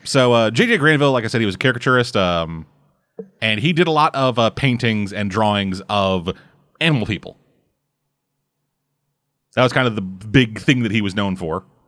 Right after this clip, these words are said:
And so, this game, uh, developed by Sketchy Logic, uh, they took these they took these ske-, sketches and things and then built a world around it.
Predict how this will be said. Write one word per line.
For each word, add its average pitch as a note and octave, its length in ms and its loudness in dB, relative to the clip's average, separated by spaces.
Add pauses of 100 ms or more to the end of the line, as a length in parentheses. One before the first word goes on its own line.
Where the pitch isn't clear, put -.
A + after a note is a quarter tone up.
(960)
And A#2+ 180 0
so, G#2+ 560 2 (1300)
this A#2+ 200 0
game, C3+ 420 0 (540)
uh, G#2 100 2
developed G#2+ 260 2
by G#2+ 100 2
Sketchy B2+ 340 -2
Logic, G#2 420 0
uh, G2 180 -2
they C3+ 260 2
took - 340 0
these A2 720 -4 (680)
they B2 60 0
took F3+ 120 4
these C3 200 2
ske-, - 200 -12
sketches D3 360 -2
and G2+ 80 -2
things G#2 260 -2 (380)
and A#2 200 0
then G#2+ 460 2
built A#2 240 2
a A2 60 2
world G2 360 2
around D2+ 320 -4
it. - 120 -16